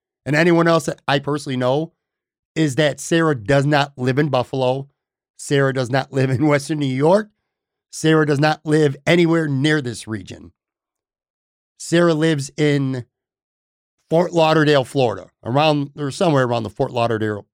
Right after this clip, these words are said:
area, like, fourteen hundred miles away and shit. So Sarah, pretty much every Bills game, except for when they play actually on the road at Miami, with the exception of that game, every game on the Bills schedule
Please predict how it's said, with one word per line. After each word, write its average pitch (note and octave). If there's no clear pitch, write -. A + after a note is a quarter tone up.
area, G#2+
like, -
fourteen D4
hundred G3+
miles F3+
away C#3+
and G2+
shit. -
So F#3
Sarah, G3+
pretty B3+
much D#3
every E3+
Bills A#2+
game, A#2
except C#3+
for D3+
when C3
they A#2+
play C3+
actually C3+
on B2
the A2+
road C3+
at C3
Miami, B2
with A#2
the C3+
exception F3
of D3
that D#3
game, B2
every E3
game D#3
on D3
the C3+
Bills C#3+
schedule C3